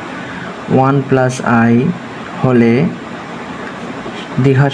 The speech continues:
সমীকরণ নির্ণয় করো, দ্বিঘাত সমীকরণ নির্ণয় করো। তাহলে আমরা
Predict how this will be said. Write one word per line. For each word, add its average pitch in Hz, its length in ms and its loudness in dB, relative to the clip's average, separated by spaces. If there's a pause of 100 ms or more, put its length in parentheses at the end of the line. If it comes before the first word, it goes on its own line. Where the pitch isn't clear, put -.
সমীকরণ 127 460 2
নির্ণয় 120 340 6
করো, 69 180 0 (1000)
দ্বিঘাত 131 320 4 (100)
সমীকরণ 123 600 4 (1300)
নির্ণয় 127 520 6 (880)
করো। 107 220 2 (1000)
তাহলে 147 240 2
আমরা 156 140 6